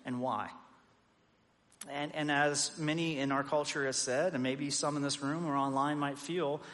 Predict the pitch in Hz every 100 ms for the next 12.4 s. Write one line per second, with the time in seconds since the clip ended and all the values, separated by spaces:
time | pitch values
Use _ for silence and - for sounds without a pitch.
0 | - - 143 147 151 160 165 - - 139
1 | 151 156 147 160 147 143 147 156 160 170
2 | 160 156 156 151 156 151 151 151 147 143
3 | 143 139 - - 147 147 170 165 147 151
4 | 151 165 165 196 180 151 139 151 156 151
5 | 151 151 151 139 135 143 143 135 131 -
6 | - - - 175 180 175 165 156 165 165
7 | 127 131 120 - - - 139 139 156 147
8 | 165 156 165 269 110 113 - - 139 143
9 | - 151 143 139 160 151 156 156 160 170
10 | 233 - 101 98 - _ _ _ _ _
11 | _ _ _ _ _ _ _ - - -
12 | 139 147 - 147